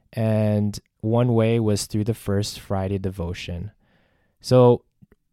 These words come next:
for those who don't know the First Friday devotion,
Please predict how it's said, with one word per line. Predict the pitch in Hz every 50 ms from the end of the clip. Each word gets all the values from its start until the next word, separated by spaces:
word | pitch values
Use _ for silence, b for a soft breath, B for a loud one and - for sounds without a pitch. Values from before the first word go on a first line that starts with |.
| _ _ _ _
for | - - 147 143
those | 143 147 160 185 196 -
who | 202
don't | 143 139 147 156 143
know | 139 131
the | 123 123
First | - - 120 123 - -
Friday | - 110 113 110
devotion, | 113 104 104 98 101 101 - - 110 104 101 101 104 107